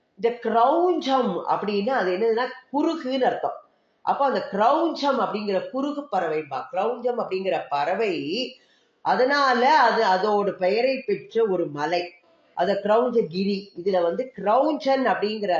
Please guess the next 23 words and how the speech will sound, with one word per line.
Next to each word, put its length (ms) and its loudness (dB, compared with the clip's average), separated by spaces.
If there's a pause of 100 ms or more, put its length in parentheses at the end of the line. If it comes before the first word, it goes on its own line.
(100)
ரா-, 300 -2
அரசன், 540 -2 (260)
அசுரன், 480 0 (520)
அசுரன் 440 0
என்ன 200 4
பண்றான்? 600 -2
தன்னுடைய 400 -2
மாயா 560 0
சக்தினால 760 -4
மலை 400 0
வடிவமாக 760 -2
மாறி 540 -4 (840)
இந்த 200 0
உயிர்களை 600 2
எல்லாம் 960 0
துன்புறுத்தி 440 -4
வருகிறான். 500 -4 (520)
உடனே 580 0
என்ன 160 -2
பண்றார் 520 -4
முருகன்? 520 -2 (140)
தன்னுடைய 600 -4
வேல் 440 -2